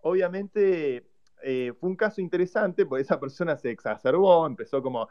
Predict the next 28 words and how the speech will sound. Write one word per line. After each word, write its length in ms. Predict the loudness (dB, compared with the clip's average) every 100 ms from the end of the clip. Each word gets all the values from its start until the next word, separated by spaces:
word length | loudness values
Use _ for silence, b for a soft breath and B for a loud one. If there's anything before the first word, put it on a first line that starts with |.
| b b 2
"No, 260 | 6 6
no 120 | 2
puede 180 | -2 -8
ser", 440 | -8 -6 -4 -2 -4
pero 200 | -8 -8
ta, 140 | -8
ta, 120 | -8 -4
ta, 320 | -2 -4 -6 _ _ _ _ _
y 60 | -6
le 100 | -6
encontramos 600 | -4 -6 -2 -2 -2 -4
una 140 | -2 0
vuelta 300 | 0 -2 -4
de 80 |
solución 380 | -6 -6 -6 -6
que 100 | -4
es 160 | -6 -8 _ -10
hacer 320 | -8 -4 0
un 100 | 0
override, 680 | 2 4 2 2 0 0 -6 _
es 140 | -8 -6
decir, 320 | -6 -4 -2
sobreescribir 840 | 2 4 4 0 4 4 4 0
su 180 | 0 2
perfil 540 | 2 0 0 -2 -4 -10 _ _ _
con 220 | -2 -2 4
otro 460 | 8 8 8 2
video, 580 | 4 2 2 2 -2 -6